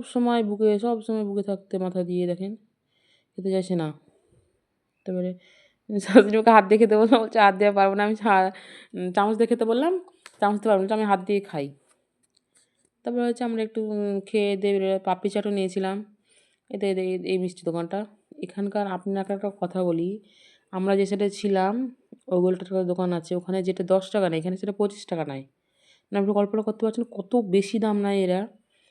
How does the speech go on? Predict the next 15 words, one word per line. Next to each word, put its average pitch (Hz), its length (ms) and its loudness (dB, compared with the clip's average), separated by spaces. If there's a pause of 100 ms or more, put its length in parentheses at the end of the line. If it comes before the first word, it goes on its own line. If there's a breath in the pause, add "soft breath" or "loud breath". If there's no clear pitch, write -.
(180)
মানে 196 140 -4
একটু 196 160 -4
দা-, 190 300 0
হাই-ফাই 185 480 0
দোকানটা 175 360 0
করে 175 140 2
নিয়েছে, 170 300 -4
কাঁচ 160 260 -4
বসিয়ে 165 360 -6
নিয়েছে, 165 260 -4
এসি 156 160 -8 (100)
লাগিয়ে 165 300 -4
দিয়েছে। 165 340 -6 (520 soft breath)
তো - 60 -6
ভাবছে 185 320 0